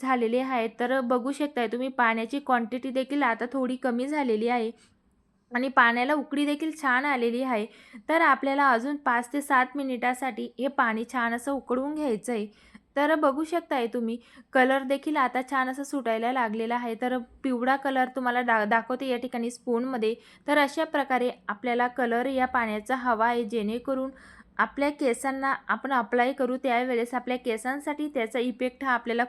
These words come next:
खूप लवकर बघायला मिळेल. आणि हो, तुम्ही जर का माझ्या चॅनलवर नवीन असणार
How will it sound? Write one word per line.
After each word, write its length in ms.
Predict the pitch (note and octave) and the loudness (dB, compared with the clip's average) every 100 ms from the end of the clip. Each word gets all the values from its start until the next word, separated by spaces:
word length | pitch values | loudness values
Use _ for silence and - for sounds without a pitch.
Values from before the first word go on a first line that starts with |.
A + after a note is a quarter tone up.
| - | -2
खूप 200 | C#4+ C#4+ | -4 0
लवकर 340 | A#3 G#3 C4+ | 0 2 0
बघायला 400 | D4 C4+ A#3 A3 | 0 0 0 0
मिळेल. 340 | A3+ B3 G3+ G#3 - - - | 0 0 -2 -4 -12 -20 -2
आणि 280 | G#3 B3+ D4+ | 2 2 2
हो, 180 | D4 E4+ | 0 0
तुम्ही 300 | E4+ B3 B3 | -2 -4 -2
जर 200 | C4+ C4 | -2 -2
का 120 | C4+ | -2
माझ्या 360 | C4+ G#3+ B3 C4 | 0 0 -2 -2
चॅनलवर 480 | B3 A#3 B3+ C#4 | -2 -2 -2 -2
नवीन 360 | C#4+ A3+ A#3+ C#4 | 0 -2 -2 -4
असणार 300 | D#4 D#4 | -4 -2